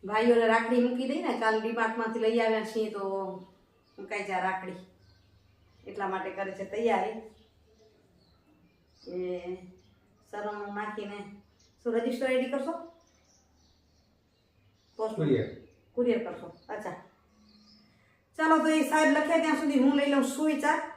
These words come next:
Speaker 1: પછી નીકળીએ. આજનો સુવિચાર કે જે સફરની શરૂઆત કરે છે ને, એ મંજિલ સુધી પહોંચી પણ જાય છે.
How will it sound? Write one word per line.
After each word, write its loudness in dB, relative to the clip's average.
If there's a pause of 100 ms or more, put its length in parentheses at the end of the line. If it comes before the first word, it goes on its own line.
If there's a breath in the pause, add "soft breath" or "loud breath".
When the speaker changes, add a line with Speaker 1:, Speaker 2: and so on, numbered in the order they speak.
(300)
Speaker 1:
પછી 0
નીકળીએ. 2
આજનો 0
સુવિચાર -6
કે -4 (120)
જે 4
સફરની 0
શરૂઆત 4
કરે 2
છે 0
ને, -8 (160)
એ 0
મંજિલ 4
સુધી 0
પહોંચી 2
પણ -6
જાય -6
છે. -16